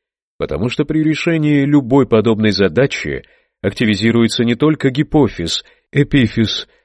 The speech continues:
гипоталамус, но и сравнительная часть — гиппокамп,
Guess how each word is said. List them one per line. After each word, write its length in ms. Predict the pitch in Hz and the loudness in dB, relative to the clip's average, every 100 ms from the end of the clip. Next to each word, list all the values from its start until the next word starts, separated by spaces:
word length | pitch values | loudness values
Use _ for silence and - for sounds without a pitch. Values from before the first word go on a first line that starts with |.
| _ 110 | _ -6
гипоталамус, 1120 | 120 123 113 110 104 139 110 82 76 - - _ _ _ - | -2 0 2 4 4 4 2 -2 -4 -6 -12 _ _ _ -14
но 340 | 69 101 147 | -4 0 2
и 160 | 151 156 | 2 2
сравнительная 880 | - 139 131 151 - 127 123 117 | 0 0 2 0 0 0 2 2
часть — 540 | 113 - 95 - - - _ _ _ _ | 0 0 0 -2 -8 -20 _ _ _ _
гиппокамп, 760 | - 71 120 156 135 - 135 123 | -18 -6 -2 0 0 2 2 0